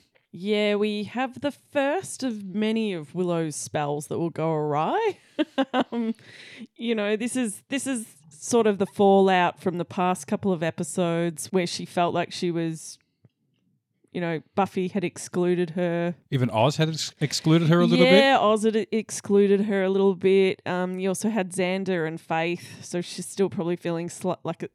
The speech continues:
Speaker 1: a small amount of rejection from that,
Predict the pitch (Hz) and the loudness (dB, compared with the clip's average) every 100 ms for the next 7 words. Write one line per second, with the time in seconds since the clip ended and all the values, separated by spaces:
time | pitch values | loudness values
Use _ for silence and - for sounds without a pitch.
0 | _ - - - - 214 185 170 165 160 | _ -14 -12 -12 -6 -4 -2 -4 -6 -8
1 | 165 175 160 156 - - _ _ _ _ | -8 -6 -8 -10 -16 -20 _ _ _ _
2 | - 170 175 175 - - 180 175 175 165 | -10 -8 -6 -6 -6 -8 -8 -8 -10 -8
3 | 165 165 151 - - | -6 -6 -8 -14 -18